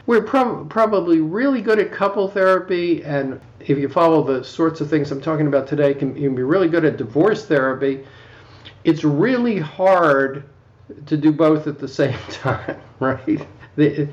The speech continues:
it's very important for people to have a sense of,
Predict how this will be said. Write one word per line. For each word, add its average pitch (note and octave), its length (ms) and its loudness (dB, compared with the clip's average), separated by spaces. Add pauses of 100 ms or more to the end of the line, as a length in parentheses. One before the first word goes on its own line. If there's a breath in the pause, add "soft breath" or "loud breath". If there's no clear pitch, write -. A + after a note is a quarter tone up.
(140)
it's D#3 160 2
very G3 260 4
important D#3+ 480 0
for D3 140 -2
people D3 320 -2
to C#3 120 -6
have C3+ 240 0
a C3+ 60 2
sense C3+ 520 -2
of, - 300 -8